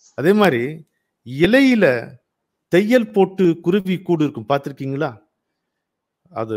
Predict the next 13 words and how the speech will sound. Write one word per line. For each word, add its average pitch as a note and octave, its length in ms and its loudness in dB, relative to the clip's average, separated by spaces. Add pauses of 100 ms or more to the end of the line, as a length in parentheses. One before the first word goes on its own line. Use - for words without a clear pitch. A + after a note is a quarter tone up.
நல்லா D3 200 -2
இருக்கும். B2 280 -6 (1000)
அது A2+ 260 -8 (680)
"சின்ன D3+ 300 -2 (120)
பொறியினிலே D#3+ 640 4 (140)
திருமுருகன் D3+ 680 2
பிறந்ததுவும், D#3 840 0 (1300)
சுண்ணாம்பு E3+ 600 2 (140)
களவாய் D#3+ 680 2
ஓர் C#3+ 280 0
தமிழ் E3+ 320 -2
சொல்லால் D3 640 -4
குளிர்ந்ததுவும், D3 800 -2